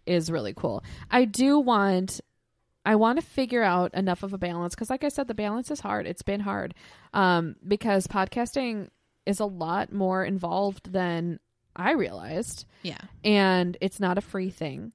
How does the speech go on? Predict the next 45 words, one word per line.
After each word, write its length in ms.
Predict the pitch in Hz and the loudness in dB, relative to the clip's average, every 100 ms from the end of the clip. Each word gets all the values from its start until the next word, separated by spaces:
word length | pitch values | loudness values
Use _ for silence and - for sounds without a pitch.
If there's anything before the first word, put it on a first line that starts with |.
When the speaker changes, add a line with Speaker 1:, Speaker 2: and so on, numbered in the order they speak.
| _ _ | _ _
Speaker 2:
No. 360 | 202 202 190 - | -8 -4 -4 -2
Speaker 1:
It's 180 | 196 - | -2 2
not, 140 | 202 - | 2 2
it's 120 | - | 0
not 160 | 226 | 0
like 140 | 214 220 | 0 0
Speaker 2:
<laughs> 100 | 202 | 0
Speaker 1:
a, 100 | 170 | 0
like, 220 | - 190 180 | -2 -4 -4
you 120 | - 208 | -4 -2
know, 140 | 226 | -2
"I'm 120 | 247 | -2
gonna 120 | 339 440 | -4 -4
start 240 | - 262 | -6 -4
podcasting," 560 | 226 226 226 180 - 170 | -4 -4 -4 -4 -4 -4
and 60 | 175 | -4
then 100 | 175 | -2
you 80 | |
just, 300 | 170 180 180 | 0 -2 -2
like, 300 | 180 170 156 - | -4 -4 -4 -4
don't 200 | 180 175 | -2 -2
drop 220 | 185 180 | -2 -2
any 160 | 175 170 | -2 -2
money 300 | 170 175 180 | -2 -2 -2
into 280 | 175 - 165 | -4 -2 -4
it 120 | 156 | -2
and 140 | 175 | -4
just 180 | 165 - - | -6 -10 -12
start 320 | - 143 220 | -4 -2 0
it. 200 | 151 165 | -2 -2
You 120 | 196 | -2
know, 100 | 180 | 0
it 180 | - 208 | 0 -2
costs 400 | - 240 - - | 0 -2 -4 -6
money 240 | 190 180 208 | -4 -4 -4
to 100 | 202 | -6
do 140 | - | -6
this. 340 | - - - - - - - | -8 -10 -10 -16 -20 -20 -12
So, 540 | - 233 190 180 185 - | 2 6 6 8 6 4
um, 300 | 190 175 175 | 2 2 -2
for 240 | - 220 233 | -2 0 0
it 80 | - | -2
to 60 | |
be 140 | 240 240 | -2 -2
self-sufficient, 920 | - 214 - 185 269 - 196 175 | 0 -2 -2 0 0 0 -2 -2